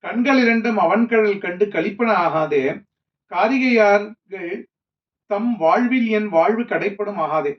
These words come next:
அதாவது, பெண்ணின்பத்தோட முடிஞ்சு போயிடும் அப்படிங்கிறதே கிடையாது. நான் சிவசிவான்னு சொல்லி சிவபெருமானுடைய, அ, தன்மைகளை தியானம் பண்ண ஆரம்பிச்சிட்டேன்னா,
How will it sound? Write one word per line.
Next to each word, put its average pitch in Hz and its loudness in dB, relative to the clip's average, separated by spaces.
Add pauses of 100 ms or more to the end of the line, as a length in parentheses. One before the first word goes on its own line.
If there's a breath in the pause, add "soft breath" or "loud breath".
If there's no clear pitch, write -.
(140)
அதாவது, 202 -8 (680)
பெண்ணின்பத்தோட 254 2
முடிஞ்சு 220 2
போயிடும் 208 4
அப்படிங்கிறதே 190 -4
கிடையாது. 165 -2
நான் 143 -6
சிவசிவான்னு 208 0
சொல்லி 202 -8 (420)
சிவபெருமானுடைய, 190 -4 (500)
அ, 151 -14
தன்மைகளை 185 -6
தியானம் 175 -2
பண்ண 170 -6
ஆரம்பிச்சிட்டேன்னா, 170 -6